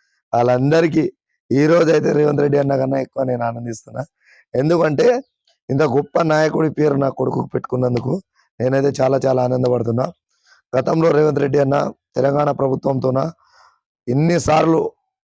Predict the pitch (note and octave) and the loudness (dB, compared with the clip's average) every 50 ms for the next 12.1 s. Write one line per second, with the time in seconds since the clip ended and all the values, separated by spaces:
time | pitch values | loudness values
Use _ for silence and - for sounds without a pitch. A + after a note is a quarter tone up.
0 | _ - B2 C3 C3+ D#3 E3 D#3+ D3 D3 D3+ C3 B2+ D3+ D3 C#3+ C#3+ C3+ - C#3+ | _ -6 -4 -4 0 2 2 2 2 2 0 0 0 0 0 0 -2 0 -2 -2
1 | C3 C3+ C3+ C3 C3+ C3+ C#3 D3 C#3+ C#3 C3+ C#3 C#3+ C3+ C#3 C3 A#2+ C3 C3+ C#3 | -2 0 0 0 0 2 0 0 0 0 0 0 0 0 0 0 0 0 2 2
2 | C#3+ C3+ - C3+ C3 B2+ B2 A#2+ - C3 B2 C3 C3 C3 _ _ _ _ _ _ | 0 0 0 -4 -4 -4 -6 -8 -6 -4 -2 -2 -4 -4 _ _ _ _ _ _
3 | _ _ - C3 C#3 D#3 E3 E3+ E3+ D#3 - - D3+ D3 D3+ D#3 D#3+ D#3+ D#3 C3 | _ _ -2 0 0 2 2 2 0 0 -2 0 2 4 4 4 4 2 0 0
4 | - _ _ _ _ _ _ - - B2+ A#2 A#2+ E3 E3+ E3+ F3 E3+ D3+ D3+ D3+ | -4 _ _ _ _ _ _ -6 -4 -4 0 0 2 2 2 2 2 2 0 0
5 | - D3 C3+ C#3+ D3+ D3+ C#3 - - - _ - C3+ C#3+ C3+ - - C#3 D#3+ E3+ | 0 0 0 0 0 0 0 -2 -6 -10 _ -6 -2 -2 -2 -4 -2 0 0 0
6 | E3+ F#3+ E3+ E3+ - - D3+ D#3 D#3+ E3 E3+ E3 E3 C#3+ C#3+ D3+ C#3+ C3+ D3+ D#3 | 2 2 0 0 0 0 0 0 2 2 4 4 4 2 2 0 0 2 2 0
7 | - - - _ _ _ _ _ _ - C3+ C#3 C3+ - D3 D#3 E3+ - D#3+ D#3 | 0 0 -4 _ _ _ _ _ _ -4 0 0 0 0 0 -2 0 0 0 0
8 | D#3 C3+ - D#3+ - - E3 D#3+ - - D#3 D#3 - - - D3 - - D#3+ D#3+ | 0 -2 -2 -2 0 0 0 0 0 0 -2 -2 -2 0 0 -2 0 2 2 0
9 | - - _ _ _ _ _ - _ - C3 C#3+ D3+ D3+ D3+ D3 C#3 - _ _ | 0 0 _ _ _ _ _ -20 _ -2 0 2 2 2 2 0 0 -2 _ _
10 | _ _ _ _ _ - G#2 C3 D#3 D#3+ E3+ E3+ E3+ D#3 C3+ E3 D#3 - - D3 | _ _ _ _ _ -6 0 2 2 2 2 2 0 0 2 0 0 0 0 -2
11 | C3 C#3+ D3 D3+ C#3+ - C3+ D3 C#3+ C#3+ C#3+ C3+ C3+ C3 C3 C3 B2 B2 B2+ B2 | 0 2 2 2 0 0 0 0 2 2 2 2 0 0 0 0 0 0 0 0
12 | C3+ - | 0 -2